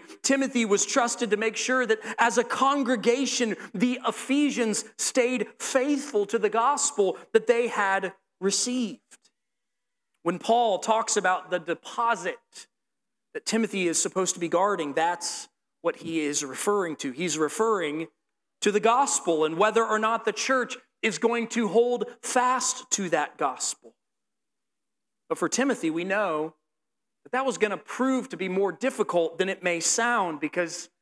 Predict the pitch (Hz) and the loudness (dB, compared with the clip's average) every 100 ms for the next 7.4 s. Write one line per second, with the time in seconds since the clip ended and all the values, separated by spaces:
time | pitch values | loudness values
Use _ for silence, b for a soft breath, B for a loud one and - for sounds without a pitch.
0 | _ _ _ 170 180 190 165 - 247 269 | _ _ _ -4 -2 -4 -4 -2 0 0
1 | 247 165 _ _ _ _ _ - 226 226 | 0 -4 _ _ _ _ _ -2 -2 2
2 | 196 254 208 196 240 - - - _ _ | 4 2 2 2 2 2 0 -4 _ _
3 | 180 214 254 202 160 226 220 214 208 B | 2 4 4 2 4 4 4 2 -2 B
4 | - - 269 294 277 233 220 202 - 277 | -6 0 2 4 4 2 0 0 2 2
5 | 254 - - 254 247 - 208 - 233 226 | 2 0 0 2 2 0 -2 0 0 2
6 | 214 214 202 - _ - - 240 262 294 | 2 2 -4 -8 _ -4 0 0 2 2
7 | 302 240 185 131 | 2 0 -4 -8